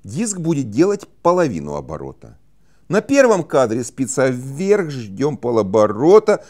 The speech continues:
на втором кадре спица вниз, еще полоборота, на третьем кадре спица вверх, еще полоборота, на четвертом вниз. А на экране эти кадры будут мелькать настолько быстро,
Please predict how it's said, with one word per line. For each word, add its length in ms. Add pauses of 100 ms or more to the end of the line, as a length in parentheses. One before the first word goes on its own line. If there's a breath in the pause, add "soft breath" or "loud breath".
(120 loud breath)
на 120
втором 460
кадре 380
спица 460
вниз, 520 (180 soft breath)
еще 720
полоборота, 960 (160 loud breath)
на 100
третьем 460
кадре 360
спица 440
вверх, 640 (180 soft breath)
еще 580
полоборота, 920 (120 soft breath)
на 140
четвертом 680
вниз. 560 (1000)
А 140
на 160
экране 420
эти 180
кадры 360
будут 280
мелькать 380
настолько 560
быстро, 540